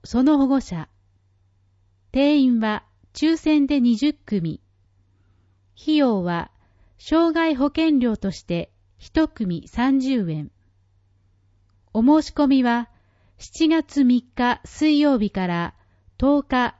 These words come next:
水曜日の午前九時から午後四時までに、仲良し地区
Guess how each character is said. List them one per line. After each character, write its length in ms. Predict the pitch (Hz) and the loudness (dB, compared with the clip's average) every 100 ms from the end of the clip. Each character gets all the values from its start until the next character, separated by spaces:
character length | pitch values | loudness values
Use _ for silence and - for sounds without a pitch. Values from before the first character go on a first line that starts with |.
| _ _ | _ _
水 340 | - 302 311 | -6 0 2
曜 240 | 320 320 247 | 4 2 2
日 120 | 185 | -2
の 280 | 170 165 - _ _ _ _ - | -4 -4 -8 _ _ _ _ 0
午 180 | 320 | 2
前 240 | 294 285 240 | 4 2 0
九 180 | - 262 | -2 -2
時 160 | 220 | -2
か 140 | 190 175 | -4 -4
ら 240 | 170 - - | -4 -6 -12
午 200 | 180 277 | 0 2
後 140 | 254 240 | 4 2
四 160 | 285 | 2
時 140 | 285 285 | 2 0
ま 140 | 247 | 0
で 140 | 214 | -2
に、 240 | 180 175 175 _ _ _ _ _ | -4 -6 -8 _ _ _ _ _
仲 300 | 208 226 302 | -4 -2 0
良 140 | 320 320 | 2 0
し 200 | - 294 | -2 -4
地 180 | - | -4
区 320 | - 180 165 | -6 -6 -8